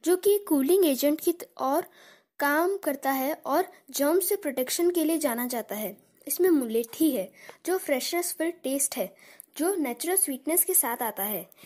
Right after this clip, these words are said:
इसमें टी ट्री भी है जो कि फाउल स्मेलिंग ब्रीथ से फाइट करने के लिए माना जाता है और जर्म प्रोटेक्शन के लिए भी जाना जाता है। और इसमें यूकलिप्टल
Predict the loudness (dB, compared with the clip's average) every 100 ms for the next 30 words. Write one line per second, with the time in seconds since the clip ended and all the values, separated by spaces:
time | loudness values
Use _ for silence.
0 | -16 -2 0 0 2 0 0 -2 -2 -2
1 | -2 -4 -6 _ -10 -6 -4 -6 -6 -4
2 | -4 -4 -6 -4 -4 0 0 -2 -20 -20
3 | -10 -8 -2 0 0 0 -2 -2 -4 -2
4 | -2 -2 -4 -4 -4 -4 -6 -10 -10 -10
5 | -18 -20 _ -20 _ -20 -4 0 0 0
6 | -2 -2 -4 -4 -4 -4 -4 -6 -6 2
7 | 2 2 -8 -12 -8 -4 -4 -4 -6 -6
8 | -10 -8 -10 -14 -20 _ 0 2 2 2
9 | 2 0 -6 -2 -2 -2 0 0